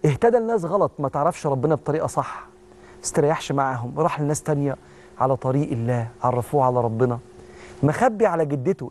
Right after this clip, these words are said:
إنه أسلم، لكنها حست بعلاقته بالله بهدايته، حست واحد تاني أطيب وأجدع وأكرم وأرحم وأحن، كل ده عشان عرف الله، فعرفت إنه أسلم.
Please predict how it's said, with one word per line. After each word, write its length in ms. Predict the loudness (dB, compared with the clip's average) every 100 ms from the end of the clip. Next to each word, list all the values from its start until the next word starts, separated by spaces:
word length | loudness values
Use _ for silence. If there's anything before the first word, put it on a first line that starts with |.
| -8
إنه 220 | -6 -4
أسلم، 360 | -4 -4 -6 -8 -18 -20 -20 -20 -20 -20 -20 -20 -12 -2
لكنها 380 | 0 2 2 2
حست 540 | 0 -4 -4 -2 -2 -2 -18 -20 -20 -6
بعلاقته 560 | 2 2 2 -2 0 0
بالله 340 | 2 2 0
بهدايته، 560 | 0 -2 -2 -4 -4 -12 -18 -20 -20 -20 -20 -20 -16 -6
حست 320 | -4 -2 0
واحد 180 | 0 0 2
تاني 300 | 2 2 -2
أطيب 340 | -4 -2 -6 -6 -10 -20 -20 -20 -14 -2
وأجدع 540 | 2 2 2 -2 -4 -8 -18 -20 -14 -4
وأكرم 600 | 0 0 0 0 0 -2 -12 -20 -8 0
وأرحم 600 | 2 2 0 -4 -4 -4 -8
وأحن، 560 | -6 -2 0 2 0 -2 -8 -20 -4
كل 160 | 2 4
ده 80 | 4
عشان 240 | -2 -6
عرف 280 | -4 -4 -2
الله، 420 | -4 -2 -2 -2 -8 _ _ _ _ _ _
فعرفت 500 | -8 -4 -4 -4 -6
إنه 180 | -6 -6
أسلم. 360 | -8 -8 -8